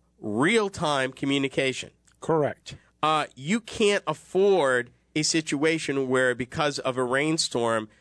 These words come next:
Speaker 1: your autonomous car won't work. Or in the middle of a snowstorm. Or perhaps, I don't know, sunspots.
Speaker 2: Okay, let
Speaker 1: Geese. I don't know, something.
Speaker 2: Let me ask you this question.
Speaker 1: Mm-hmm.
Speaker 2: As you and I both know, and I'm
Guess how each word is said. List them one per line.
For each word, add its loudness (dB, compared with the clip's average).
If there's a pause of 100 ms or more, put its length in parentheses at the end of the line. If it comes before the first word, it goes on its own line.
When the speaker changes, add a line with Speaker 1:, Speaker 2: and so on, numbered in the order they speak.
(120)
Speaker 1:
your 0
autonomous -2
car 0
won't -2
work. -8 (640)
Or 2
in 2
the 0
middle 2
of -6
a -2
snowstorm. -2 (480)
Or 2
perhaps, -2
I 2
don't -2
know, 0
sunspots. -2 (380)
Speaker 2:
Okay, 0
let -12
Speaker 1:
Geese. 0
I 2
don't 0
know, -2
something. -2
Speaker 2:
Let 2
me 2
ask -2
you 0
this -8
question. -8
Speaker 1:
Mm-hmm. -6 (360)
Speaker 2:
As 0
you 2
and 2
I 4
both 2
know, -2 (280)
and -4
I'm -4